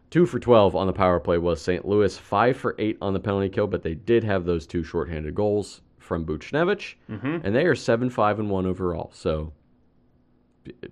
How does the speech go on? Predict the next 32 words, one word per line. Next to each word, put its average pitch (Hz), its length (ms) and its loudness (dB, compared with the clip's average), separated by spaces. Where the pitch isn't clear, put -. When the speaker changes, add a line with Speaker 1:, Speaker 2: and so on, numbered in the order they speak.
Speaker 1:
right, 98 600 2
right 113 340 2
there 123 220 8
in 110 80 4
the 101 60 0
mix 92 260 0
for 87 140 -4
a 78 60 -6
playoff 73 380 -6
Speaker 2:
Oh, 156 120 2
Speaker 1:
spot 113 80 -4
Speaker 2:
yeah. 92 200 -6
Speaker 1:
currently. - 520 -4
Moving 226 260 4
on 135 420 4
and 113 140 0
finishing 127 380 2
off 90 200 4
the 90 80 -6
Central 87 480 -4
with 104 380 2
the 101 300 0
Winnipeg 98 580 2
Jets. - 520 0
They 359 120 2
were 381 160 2
also 370 280 2
two 92 200 0
and 73 120 -4
one 57 180 -8
this - 220 -16
week. - 240 -12